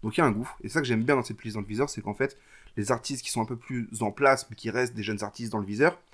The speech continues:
permettent aussi de donner un peu de lumière à des artistes plus jeunes, et du coup, je trouve ça super intéressant. Et, euh, et donc voilà.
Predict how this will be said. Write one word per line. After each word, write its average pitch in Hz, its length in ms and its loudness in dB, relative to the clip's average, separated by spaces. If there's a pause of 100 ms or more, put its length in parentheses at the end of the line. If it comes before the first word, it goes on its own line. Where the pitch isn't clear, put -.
(520)
permettent 131 340 4
aussi 120 140 -4
de 131 60 -4
donner 113 180 0
un 107 60 -2
peu 113 100 -10
de 107 80 -10
lumière 123 260 0
à 110 80 0
des 101 80 -6
artistes - 240 -12
plus 117 120 -8
jeunes, 127 280 0
et 104 60 -6
du 101 120 -12
coup, 123 200 -6
je - 60 -12
trouve - 100 -10
ça 104 100 -2
super - 240 -6
intéressant. 110 380 -8 (560)
Et, 101 100 -2
euh, 90 220 -4
et 95 60 -4
donc 104 120 -2
voilà. 104 300 0